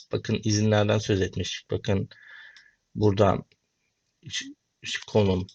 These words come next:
internet, işte rehber, S M S, a-, arama kayıtları, işte cihazın hafızası,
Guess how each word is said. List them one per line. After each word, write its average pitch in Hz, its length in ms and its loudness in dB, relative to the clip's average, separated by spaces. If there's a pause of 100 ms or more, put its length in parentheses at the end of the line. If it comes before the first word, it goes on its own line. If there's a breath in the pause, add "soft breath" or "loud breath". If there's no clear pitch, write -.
(140)
internet, 98 760 -2 (320)
işte - 240 -4
rehber, 95 380 -2 (120)
S 95 200 -4
M 92 200 -2
S, - 200 -10 (1000 loud breath)
a-, 87 380 -10 (180)
arama 92 300 4 (140)
kayıtları, 90 640 -2 (460)
işte - 260 -6
cihazın 101 380 4
hafızası, 95 680 0